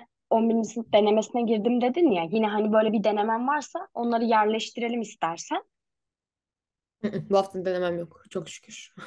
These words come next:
Speaker 1: Tamam, güzel. Süper o zaman. Şimdi paragrafları koyduk. Bugün dediğim gibi full T T matematik çalışabilirsin yarınki sınav adına. Zaten bütün haftaya T T mat yazmayacağımız için hayli hayli bu akşamki şeyini kapatırsın. Ne yazmışız?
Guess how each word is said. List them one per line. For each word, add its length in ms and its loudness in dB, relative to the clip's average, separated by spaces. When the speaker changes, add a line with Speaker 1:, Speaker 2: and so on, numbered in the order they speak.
Speaker 1:
Tamam, 300 -2
güzel. 300 0
Süper 220 -10
o 100 -8
zaman. 420 0
Şimdi 180 -2
paragrafları 680 4
koyduk. 400 -2
Bugün 320 6
dediğim 340 2
gibi 180 0
full 220 -2
T 200 -4
T 80 -4
matematik 440 -4
çalışabilirsin 840 0
yarınki 320 4
sınav 280 0
adına. 320 0
Zaten 320 2
bütün 180 -6
haftaya 320 -2
T 180 -2
T 100 -6
mat 240 -6
yazmayacağımız 680 -2
için 220 -6
hayli 280 8
hayli 240 8
bu 100 6
akşamki 540 0
şeyini 380 0
kapatırsın. 560 -8
Ne 80 2
yazmışız? 540 0